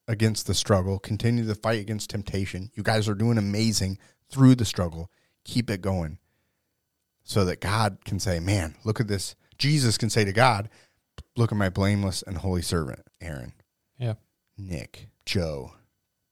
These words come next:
Speaker 1: Two Fish community.
Speaker 2: I think, I think that's really good. It, I mean, it brings me back up to, like, verse twelve there. It says, "May the Lord make your love for one another and for all people grow and overflow."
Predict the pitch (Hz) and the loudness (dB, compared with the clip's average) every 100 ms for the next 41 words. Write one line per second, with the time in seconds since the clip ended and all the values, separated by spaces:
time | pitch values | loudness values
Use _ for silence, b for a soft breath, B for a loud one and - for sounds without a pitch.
0 | - - 107 90 - - 76 64 123 131 | -8 -4 -4 -4 -10 -12 -14 -6 2 4
1 | 185 139 135 123 139 175 147 - 117 113 | 4 0 0 2 2 4 0 2 2 4
2 | 104 135 123 113 - - - 123 120 120 | 6 6 6 2 -2 -12 -6 0 2 0
3 | 104 147 131 135 131 120 113 117 135 123 | -4 0 2 2 0 2 2 2 0 -2
4 | - 107 107 110 117 117 - - 113 135 | 0 0 0 0 0 0 -4 0 2 4
5 | 120 104 101 98 - - 117 107 - 131 | 2 0 0 0 -2 0 0 0 0 4
6 | 127 127 113 120 131 123 120 117 - 104 | 6 6 6 6 6 4 2 2 -2 0
7 | 101 107 123 127 120 - 104 104 120 131 | 2 6 8 8 2 -2 0 2 4 4
8 | 113 107 - 113 110 - - 110 101 98 | 4 0 0 -4 -4 -8 -10 -8 -4 -6
9 | - - 151 165 156 - 107 - 101 - | -6 -8 -2 0 0 -2 -10 -10 -12 -12
10 | - _ 117 117 120 120 123 101 98 107 | -18 _ 2 4 4 2 -4 -4 -2 -4
11 | 107 101 - 113 101 101 | -4 -6 -4 -2 -2 -4